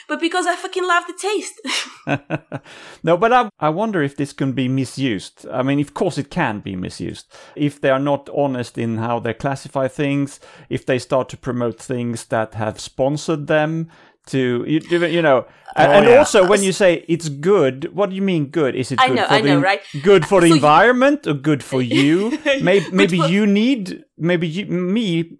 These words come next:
Speaker 2: personally, I need some things more than others because I have a certain lifestyle. Maybe some things that's g-, that are good for me are not good for you. I, it, it's, it's, um,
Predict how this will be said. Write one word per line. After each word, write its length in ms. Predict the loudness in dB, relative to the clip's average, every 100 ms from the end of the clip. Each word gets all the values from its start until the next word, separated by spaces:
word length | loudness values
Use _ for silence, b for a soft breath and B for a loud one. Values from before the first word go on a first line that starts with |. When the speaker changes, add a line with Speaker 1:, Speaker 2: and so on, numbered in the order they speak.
| _
Speaker 2:
personally, 580 | -2 -2 -2 -2 -2 0
I 200 | 0 -2
need 300 | -4 -6 -6
some 340 | -2 -2 -2
things 320 | -4 -4 -2 -2
more 220 | -2 -2
than 120 | -2
others 360 | -2 0 -2 -4
because 320 | -8 -6 -4
I 80 | -4
have 140 | -4
a 40 | -6
certain 340 | -6 -6 -4
lifestyle. 680 | -2 -2 -6 -4 -4 -4 -8 B -6
Maybe 320 | -4 -2 -6
some 380 | -4 -2 -2 -4
things 300 | -4 -6 -4
that's 240 | -6 -6
g-, 60 | -12 -20 -14
that 180 | -4 0
are 140 | 0 0
good 280 | -2 -4
for 140 | -4 -4
me 260 | -2 -2
are 140 | -2 -2
not 240 | -4 -6
good 220 | -6 -6
for 140 | -6 -6
you. 320 | -2 -2 -4 B B -8
I, 80 | -6
it, 280 | -6 -12 -8
it's, 300 | -8 -8 -16 -20 _
it's, 320 | -12 -10 -8 -2
um, 360 | 0 -2 -6